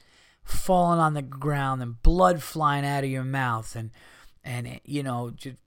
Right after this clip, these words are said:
do, falling this way, falling that way, jumping up, doing this, being put in a headlock. I was put, like, basically put in a,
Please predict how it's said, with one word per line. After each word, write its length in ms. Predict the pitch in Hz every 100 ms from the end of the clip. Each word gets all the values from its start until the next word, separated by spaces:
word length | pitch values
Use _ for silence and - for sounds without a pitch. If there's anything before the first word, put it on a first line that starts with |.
| 143
do, 240 | 165 151 -
falling 600 | - - 180 185 175 165
this 240 | 170 -
way, 180 | 156 139
falling 520 | - - 170 170 160
that 200 | 160 110
way, 180 | 139 127 113
jumping 600 | 107 123 170 165 165 156
up, 320 | 147 120 - - - - -
doing 320 | 170 180 175
this, 220 | 170 151 -
being 320 | - 180 151
put 280 | - 190 165
in 60 |
a 100 | 156
headlock. 800 | 131 - 165 160 143 117 107 - - - - _ -
I 80 |
was 160 | 147 139
put, 280 | - - 175
like, 220 | 156 120
basically 380 | 180 175 170 156
put 260 | - -
in 80 | 165
a, 120 | 156